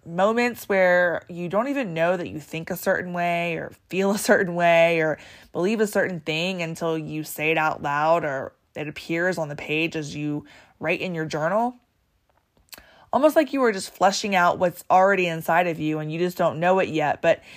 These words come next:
it's so pure when it comes out because it, it almost catches you off guard. That's how it was for me. I realized one of the reasons I spiraled out of control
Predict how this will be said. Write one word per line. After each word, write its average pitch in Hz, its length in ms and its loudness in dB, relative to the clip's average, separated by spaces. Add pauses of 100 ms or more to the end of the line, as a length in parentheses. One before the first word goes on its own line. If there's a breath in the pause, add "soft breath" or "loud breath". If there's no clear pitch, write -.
(120)
it's 190 180 -2
so 208 200 4
pure 240 340 4
when 208 140 0
it 151 80 -4
comes 156 280 -6
out 156 280 2
because 165 240 -8
it, - 260 -2 (400 soft breath)
it 190 100 0
almost 190 260 2
catches 185 300 -4
you 175 100 2
off 160 180 2
guard. - 420 2 (800)
That's 214 400 4
how 226 180 4
it 208 100 0
was 175 260 0
for 170 100 -4
me. 147 360 -10 (800)
I 180 60 6
realized 196 720 4 (160)
one 233 260 -2
of 320 80 2
the 302 80 2
reasons 214 380 0
I 165 100 -4
spiraled 180 640 2
out 170 160 0
of 170 100 -8
control 160 800 0